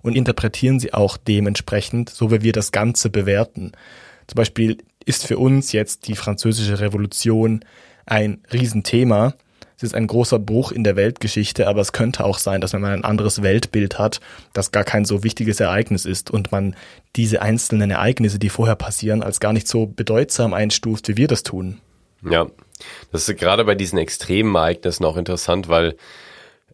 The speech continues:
Speaker 2: es gibt ja viele Menschen, die gewisse dramatische Zeiten ganz normal erlebt haben, ganz gewöhnlich. Die waren einfach nicht so im Mittelpunkt der Action. Und wir denken jetzt heute zum Beispiel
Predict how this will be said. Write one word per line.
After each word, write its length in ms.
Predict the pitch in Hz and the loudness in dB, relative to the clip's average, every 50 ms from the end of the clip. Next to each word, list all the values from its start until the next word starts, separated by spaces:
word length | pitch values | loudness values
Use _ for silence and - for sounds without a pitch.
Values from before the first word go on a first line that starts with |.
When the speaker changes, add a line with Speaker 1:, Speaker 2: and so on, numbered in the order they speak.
| _ _ _ _ _ _ _ _ | _ _ _ _ _ _ _ _
Speaker 2:
es 180 | - 87 - - | -10 -8 -6 -4
gibt 260 | - 117 - - - | -4 -4 -4 -2 2
ja 260 | 101 98 98 95 87 - _ - | 2 4 4 4 2 -2 _ -18
viele 340 | - - 98 98 107 107 101 | -12 -8 -4 0 2 2 4
Menschen, 720 | 92 92 107 120 113 - - 107 101 104 113 90 78 78 | 4 2 2 2 0 -2 0 0 0 0 -2 -4 -8 -10
die 360 | 85 87 90 92 95 92 87 | -8 -6 -4 -4 -4 -4 -2
gewisse 560 | 87 87 85 98 92 104 104 98 95 85 - - _ _ - | -2 -4 -4 -4 -2 2 2 4 4 2 0 -4 _ _ -16
dramatische 720 | 90 87 85 85 87 85 87 92 95 101 92 80 87 85 | -10 -6 -2 0 2 2 2 2 0 -2 -4 -4 -6 -6
Zeiten 720 | - - - 87 95 110 - - - 92 90 87 87 82 | -6 -2 0 2 2 2 0 -2 -4 -2 -2 -2 -2 -2
ganz 240 | 80 87 87 - - | -2 -2 -2 -2 -2
normal 400 | 87 82 80 80 80 87 92 85 | -2 0 0 2 2 2 2 0
erlebt 380 | 85 80 85 95 - - - | 0 -2 -2 -2 -4 -4 -2
haben, 180 | 82 78 78 80 | 0 0 0 0
ganz 240 | 78 78 - - - | -2 -4 -4 -6 -6
gewöhnlich. 560 | - 85 71 73 87 95 98 85 73 80 - | -6 -4 -2 0 0 0 0 0 -4 -6 -8
Die 140 | - 78 76 | -6 -4 0
waren 160 | 82 85 78 | 0 0 0
einfach 240 | 90 87 98 87 - | 0 0 0 -2 -2
nicht 200 | 98 104 - - | -4 -4 -4 -2
so 100 | - 95 | -2 0
im 100 | 85 87 | 0 0
Mittelpunkt 540 | 90 107 - 135 - - - 104 95 - - | -2 -2 -2 -4 -4 -4 -4 -6 -4 0 0
der 180 | 82 78 - | 0 0 0
Action. 480 | 95 107 - - - - - 76 73 - | -2 -4 -4 -6 -8 -6 -4 -4 -4 -4
Und 220 | - 78 73 67 | -6 -8 -6 -2
wir 200 | 85 104 117 113 | 0 0 2 2
denken 300 | - 98 110 - - 104 | 2 0 0 0 -2 0
jetzt 260 | 95 92 - - - | 0 0 -2 -2 0
heute 460 | 95 95 107 113 - 95 82 80 80 - | 2 2 2 2 2 0 0 0 -2 -6
zum 180 | - - 82 | -8 -4 -2
Beispiel 420 | 80 78 78 - - 85 80 76 | 0 -2 -2 -2 -4 -4 -4 -4